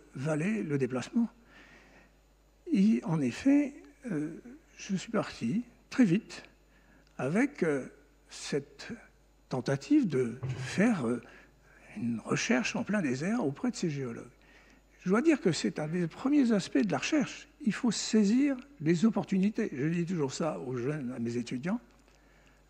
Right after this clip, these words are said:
Mon directeur avait proposé ce même voyage à un de mes, un sous-directeur de son laboratoire qui a répondu, «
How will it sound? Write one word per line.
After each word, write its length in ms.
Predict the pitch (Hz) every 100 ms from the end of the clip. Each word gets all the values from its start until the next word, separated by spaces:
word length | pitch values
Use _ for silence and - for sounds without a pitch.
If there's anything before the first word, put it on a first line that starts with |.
| _ -
Mon 160 | 139
directeur 480 | 156 180 147 - 262
avait 160 | 165 143
proposé 580 | - 208 202 151 190 214
ce 220 | - 139
même 240 | 147 240
voyage 680 | 190 160 160 165 214 214 - _ -
à 120 | 147
un 160 | 202
de 120 | 240 156
mes, 180 | 135 120 - -
un 160 | 233 107
sous-directeur 640 | - 226 170 156 - 247
de 80 | 127
son 140 | -
laboratoire 600 | 139 117 240 - 156 254 -
qui 100 | 160
a 40 |
répondu, « 440 | 143 127 131 220